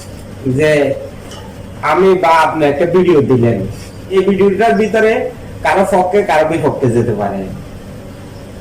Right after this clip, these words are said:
তো এই জন্য কি আপনি তাকে খারাপ বলতে পারেন?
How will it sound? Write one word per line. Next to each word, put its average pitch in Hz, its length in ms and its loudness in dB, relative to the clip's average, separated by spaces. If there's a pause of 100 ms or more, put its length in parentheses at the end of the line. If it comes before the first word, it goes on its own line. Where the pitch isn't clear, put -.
তো 202 140 6
এই 208 240 8
জন্য 208 300 6
কি 196 160 4
আপনি 190 560 2
তাকে 180 420 2
খারাপ 180 420 0
বলতে 180 220 4
পারেন? 170 440 2